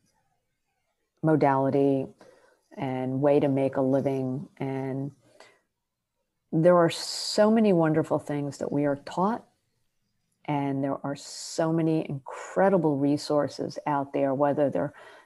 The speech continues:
classes or books or mentors, classmates, colleagues. Um, you don't have to have it all at once in order to, I,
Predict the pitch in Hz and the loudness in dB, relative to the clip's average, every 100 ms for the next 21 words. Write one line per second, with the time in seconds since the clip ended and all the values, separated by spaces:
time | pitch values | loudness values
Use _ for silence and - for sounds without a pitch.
0 | _ - 247 233 - 214 185 165 143 139 | _ 4 6 6 4 4 4 2 0 -2
1 | - 220 202 180 - - - - 143 139 | 0 4 6 6 2 -8 -10 -2 -2 -2
2 | 139 _ _ _ _ - 185 190 185 - | -8 _ _ _ _ 0 2 4 2 2
3 | 180 170 165 156 - _ _ _ - 233 | 4 6 4 2 -4 _ _ _ 2 4
4 | 214 - 151 143 - - 233 208 156 143 | 4 0 -6 -6 -8 0 4 6 6 2
5 | - - - - _ _ 156 151 143 151 | -2 -18 -20 -20 _ _ -4 -4 -6 -10
6 | _ _ _ _ _ _ _ _ _ _ | _ _ _ _ _ _ _ _ _ _
7 | _ _ _ _ _ _ _ _ _ _ | _ _ _ _ _ _ _ _ _ _
8 | _ _ _ _ _ _ _ _ _ 170 | _ _ _ _ _ _ _ _ _ 4
9 | 196 214 208 214 208 208 - - 180 185 | 6 4 2 0 0 -2 -4 2 2 4
10 | 175 185 208 208 - - 165 175 190 190 | 4 6 4 4 0 4 8 8 8 6
11 | 180 - 156 160 254 - - - - - | 4 2 4 4 4 0 -10 -10 -14 -20
12 | - - - - _ _ 170 160 - 160 | -20 -20 -20 -20 _ _ 4 4 6 6
13 | 156 165 160 151 - - - | 8 6 6 4 0 0 4